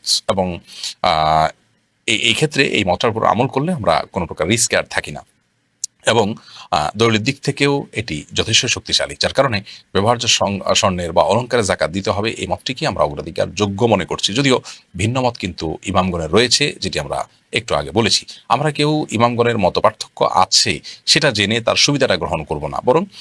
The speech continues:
দলিলের ধার বিবেচনা করার মতো ক্ষমতা থাকলে, সেরকম ব্যক্তি হলে তিনি তো দলিলের ধার বিবেচনা করতে পারেন।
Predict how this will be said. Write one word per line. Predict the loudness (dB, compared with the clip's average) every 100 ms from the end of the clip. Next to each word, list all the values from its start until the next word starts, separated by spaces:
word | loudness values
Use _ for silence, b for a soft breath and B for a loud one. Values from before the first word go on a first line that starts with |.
| B B B 2
দলিলের | 4 4 2 0
ধার | 0 2
বিবেচনা | 0 -2 -4 0
করার | 0 0
মতো | 0 2 2
ক্ষমতা | 4 4 4 2
থাকলে, | -2 0
সেরকম | 2 2 0
ব্যক্তি | 0 0 0
হলে | 0 2
তিনি | -2
তো | 0
দলিলের | 0 0 0
ধার | -2 -2
বিবেচনা | -2 -6 -4 -4
করতে | -2 2
পারেন। | 2 0